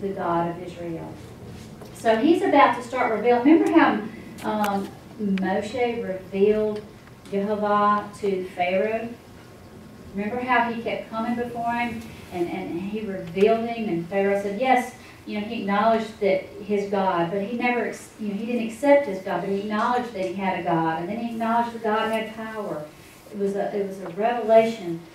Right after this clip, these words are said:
through events that the Pharaoh got to know who the Father was, and unfortunately it took what it took, the, the, finally the death of the firstborn and the death of his army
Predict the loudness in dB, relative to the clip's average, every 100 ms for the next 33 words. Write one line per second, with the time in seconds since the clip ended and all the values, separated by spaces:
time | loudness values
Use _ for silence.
0 | -20 -6 0 2 2 2 6 6 4 -2
1 | -12 -16 -2 2 2 2 -2 -8 -4 -2
2 | 2 2 0 -2 -10 -20 -20 -20 -20 -2
3 | 0 0 -2 -6 -6 -4 -4 -4 -2 0
4 | 0 0 0 4 4 4 0 -6 -4 0
5 | 0 0 -6 -6 -6 -4 0 0 -2 -8
6 | -20 -20 -20 -10 0 2 2 0 -2 0
7 | -2 -6 -6 -4 -4 -6 -8 -6 -2 -2
8 | -2 -6 0 2 2 0 -8 -4 -4 -4
9 | -4 -2 -2 -4 -10 -20 -20 -10 -8 -6
10 | -6 -6 2 4 4 0 -6 -8 -8 -2
11 | 2 4 2 -2